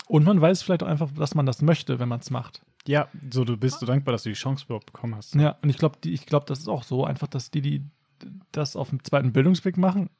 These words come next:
Speaker 1: heißt doch so, oder?
Speaker 2: Weiß ich nicht.
Speaker 1: Ich glaub, auf jeden Fall nach, nach, vorher schon was gemacht haben, dass die einfach weniger abbrechen. Also, ähm, weil man meistens einfach me-, weiß, was man möchte, so.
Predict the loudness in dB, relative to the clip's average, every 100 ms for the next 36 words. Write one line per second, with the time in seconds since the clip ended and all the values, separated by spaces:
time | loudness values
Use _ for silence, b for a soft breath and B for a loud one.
0 | _ _ _ -14 -10 -10 -8 -6 -2 -2
1 | -2 _ -8 -6 -6 -8 -10 _ -20 -2
2 | -2 -2 -4 -2 0 0 2 0 -2 -4
3 | 2 2 2 -6 -4 0 2 2 0 -2
4 | 0 0 0 -4 -4 -4 -4 -10 -12 _
5 | _ -6 0 4 4 4 -2 -6 -6 -4
6 | -6 -8 -2 4 6 6 B B B B
7 | B -4 0 2 0 -2 -8 -20 _ _
8 | -2 0 2 2 0 -6 -4 0 0 2
9 | 2 0 -2 0 2 0 -4 -6 -6